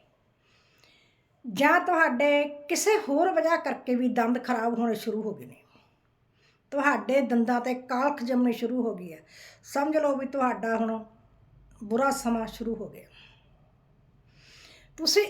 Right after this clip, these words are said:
ਆਪਦੇ ਦੰਦਾਂ ਦੀ ਇੰਨੀ ਕੁ ਸਫਾਈ ਰੱਖੋ ਕਿ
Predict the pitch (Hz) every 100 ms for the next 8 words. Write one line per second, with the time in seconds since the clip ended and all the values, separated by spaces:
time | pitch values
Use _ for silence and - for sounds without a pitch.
0 | - 302 302 359 - 269 254 294 320 -
1 | 294 285 302 427 415 - - 285 277 277
2 | - - 269 294 294 - -